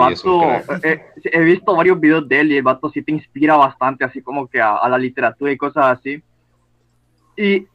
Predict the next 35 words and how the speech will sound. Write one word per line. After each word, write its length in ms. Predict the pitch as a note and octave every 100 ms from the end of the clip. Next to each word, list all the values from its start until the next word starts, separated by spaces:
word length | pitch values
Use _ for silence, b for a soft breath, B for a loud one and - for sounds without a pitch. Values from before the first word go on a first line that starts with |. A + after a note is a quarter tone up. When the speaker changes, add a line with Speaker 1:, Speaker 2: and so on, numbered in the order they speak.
| -
Speaker 2:
algo 380 | D#3+ E3+ G3+ G3+
que, 520 | G#3+ F3 C#3+ C3+ B2+
algo, 400 | C#3 C3+ C#3 D3
algo 160 | D#3 E3+
así 120 | F#3
como 200 | G3 F#3+
que 100 | F3
una 140 | F3 F3
idea 340 | E3 F#3 D#3+
que, 540 | - B2 A2+ G2+ A#2 - _ -
que 260 | E3 C3+
no, 140 | C#3+ D#3 D#3+ F#3+
él 160 | E3+ F#3
no, 180 | G#3+ G#3+
no 180 | F3 E3+
creo 220 | G3 G3+
que 100 | G3
ha 80 | D#3+
dicho 440 | F#3 F#3+ G#3+ F3
así 200 | C3+ D3
como 300 | D#3 E3+ E3
que 100 | - C#3+
deliberadamente 1000 | C3+ B2 A#2 C3+ C3 C#3+ D#3 - D3 C#3+
o 80 |
explícitamente, 840 | A#2+ - D3+ E3 F3+ B2 C#3 E3 E3
pero 220 | C#3+ C3+
que 100 | A#2+
queda 260 | - C#3
bastante 520 | D3+ C#3+ - C3+ D3+ -
clara 280 | C3+ D3
cuando 220 | C#3 C3 C3
uno 140 | C3+
ve 100 | C#3
sus 140 | D3+ D3
videos, 460 | A#2 A2 C#3 C3